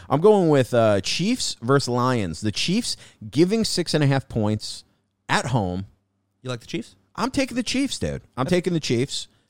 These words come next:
Speaker 2: I like that.
Speaker 1: Right? Patrick Mahomes, Travis Kelce. I know the Lions are good. The Lions could win that game, but I just think first game of the season, Thursday night,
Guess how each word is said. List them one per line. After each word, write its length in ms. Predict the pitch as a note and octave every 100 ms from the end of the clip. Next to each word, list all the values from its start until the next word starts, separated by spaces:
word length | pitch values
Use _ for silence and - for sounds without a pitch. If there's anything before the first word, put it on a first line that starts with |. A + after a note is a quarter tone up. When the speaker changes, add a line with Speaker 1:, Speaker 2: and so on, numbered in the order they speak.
| -
Speaker 2:
I 60 |
like 180 | E3+ G3
that. 160 | G#2+ - -
Speaker 1:
Right? 300 | A#2 B3 - _ _ _ A#2 - - -
Patrick 280 | D3 - C3+
Mahomes, 340 | C#3+ F3+ D#3+
Travis 280 | D#3+ D3 C3
Kelce. 380 | C#3+ D3+ E3 D#3+
I 80 | C#3
know 120 | F3+
the 100 | G#3
Lions 440 | E3+ D#3+ E3+ E3 C#3
are 220 | A2+ C#3 D3
good. 300 | C3 D#3 C#3+
The 60 |
Lions 280 | C#3+ G3 G#3
could 200 | - E3
win 140 | D#3
that 160 | D#3+ E3
game, 300 | F3 F3+ F#3+ - - -
but 100 | B2
I 120 | E3
just 200 | F3+ -
think 220 | D3+ A2+
first 260 | - D#3 -
game 160 | D#3
of 60 | C#3
the 60 |
season, 360 | A2+ C#3 A2+ G2
Thursday 440 | - C3 A#2+ B2
night, 320 | A#2 A2+ A#2